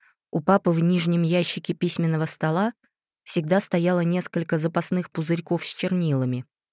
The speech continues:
За дверью было тихо, и Зина зашла в комнату без стука — уверенная, что папа, как обычно, засиделся на кухне со словоохотливой соседкой.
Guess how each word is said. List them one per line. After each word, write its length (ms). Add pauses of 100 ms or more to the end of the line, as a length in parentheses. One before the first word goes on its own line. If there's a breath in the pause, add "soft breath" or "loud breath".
(440)
За 180
дверью 340
было 220
тихо, 520 (540)
и 80
Зина 280
зашла 360
в 80
комнату 420
без 220
стука — 480 (600)
уверенная, 680
что 240
папа, 360
как 220
обычно, 560 (360 loud breath)
засиделся 720
на 120
кухне 480
со 180
словоохотливой 880
соседкой. 800